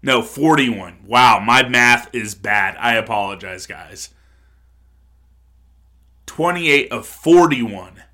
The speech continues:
from the paint. From inside the arc. That's still pretty darn great.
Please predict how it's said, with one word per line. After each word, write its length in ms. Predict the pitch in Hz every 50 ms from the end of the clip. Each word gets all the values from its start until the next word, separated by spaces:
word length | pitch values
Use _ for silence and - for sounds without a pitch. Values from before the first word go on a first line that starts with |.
| _ _ _
from 340 | _ _ - 131 123 117 104
the 80 | 98 92
paint. 680 | - - - 113 98 90 82 76 _ _ - - _ _ _ _ _ _ _ _ _ _ _ _ _ _
From 280 | _ _ - 135 135 -
inside 440 | 98 139 131 123 120 120 110 107 98
the 120 | 95 90
arc. 180 | 73 71 - - - - - - -
That's 220 | 143 180 180 -
still 320 | - 196 208 185 156 -
pretty 260 | - - 175 165 156 151
darn 380 | 131 135 135 135 131 120 110
great. 320 | 107 104 104 98 85 -